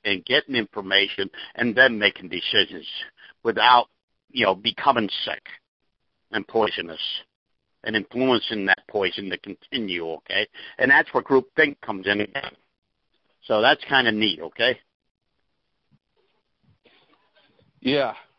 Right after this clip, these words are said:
Speaker 2: most definitely. Um, as far as the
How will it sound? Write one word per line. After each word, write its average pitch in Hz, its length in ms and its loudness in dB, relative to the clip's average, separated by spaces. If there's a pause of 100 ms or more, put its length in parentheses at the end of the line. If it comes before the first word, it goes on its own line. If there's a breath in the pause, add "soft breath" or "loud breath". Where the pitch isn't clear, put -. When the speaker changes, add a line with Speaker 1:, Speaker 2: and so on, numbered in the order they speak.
(120)
Speaker 2:
most 127 280 -12
definitely. 110 680 -10 (380)
Um, 120 340 -6 (2000 soft breath)
as 139 340 0
far 160 200 2
as 139 100 -2
the 123 260 -14